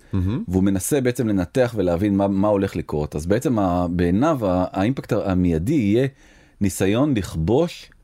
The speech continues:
Speaker 2: את העולם דרך התל"ג. זאת אומרת שבעצם הכלכלה הסינית, שכבר היום, דרך אגב, אנחנו דיברנו על זה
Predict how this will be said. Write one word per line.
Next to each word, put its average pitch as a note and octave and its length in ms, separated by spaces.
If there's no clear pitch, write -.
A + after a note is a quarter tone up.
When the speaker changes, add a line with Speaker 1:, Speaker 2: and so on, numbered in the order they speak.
Speaker 2:
את F2+ 120
העולם G#2 380
דרך G#2 340
התל"ג. E2 560
זאת - 120
אומרת F2 240
שבעצם G#2+ 320
הכלכלה G2+ 460
הסינית, D#3 480
שכבר G2+ 500
היום, G2+ 260
דרך E2 220
אגב, E2+ 200
אנחנו D#2+ 680
דיברנו F2 480
על F2 60
זה E2+ 180